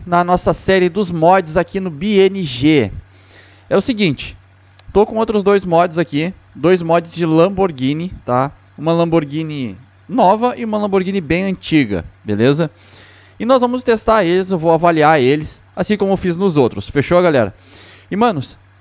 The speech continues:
já no início já vou pedir pra vocês se inscreverem no canal, beleza? Pra não deixar pra depois, porque acabam se esquecendo, fechou? Vão deixando aquele dedão no like aí, que ajuda bastante no engajamento dos vídeos, fechou? Galera, vocês podem pedir qualquer mod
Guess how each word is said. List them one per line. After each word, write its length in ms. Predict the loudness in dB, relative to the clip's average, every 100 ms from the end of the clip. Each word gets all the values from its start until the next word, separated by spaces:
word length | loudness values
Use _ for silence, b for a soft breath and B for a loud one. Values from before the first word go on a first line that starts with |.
| _ -20 -20 -18 -6
já 240 | 0 0
no 80 | 0
início 380 | -4 -4 -4 0
já 100 | 0
vou 100 | -2
pedir 200 | -6 -2
pra 100 | -2
vocês 240 | -2 -4
se 80 | -6
inscreverem 500 | 0 2 2 2 2
no 80 | 0
canal, 300 | 0 2 2
beleza? 400 | 2 2 0 -4
Pra 220 | -2 -2
não 120 | 0
deixar 220 | 0 0
pra 80 | 0
depois, 320 | -2 0 -2
porque 140 | 0 -2
acabam 260 | 0 -2
se 120 | -4
esquecendo, 580 | -6 -4 0 2 0 -2 -8
fechou? 400 | -6 0 0 0 b b b b b b
Vão 120 | 0 2
deixando 280 | 0 0
aquele 160 | 0 2
dedão 260 | 2 2 0
no 100 | 0
like 300 | 0 0 0
aí, 80 |
que 100 | 0
ajuda 220 | 0 0 0
bastante 420 | 0 0 -4 -4
no 60 |
engajamento 500 | 0 0 2 -2 -4
dos 160 | -4 -2
vídeos, 360 | -2 -2 -4 -8
fechou? 420 | -6 -2 0 -2 b b b b b b
Galera, 400 | 2 4 2 -2 -10 _ _ _ _ _ -6
vocês 260 | -2 0
podem 320 | 2 2 2
pedir 280 | -4 -8 -6
qualquer 320 | -4 -2 0
mod 580 | 0 2 2 2 0 -8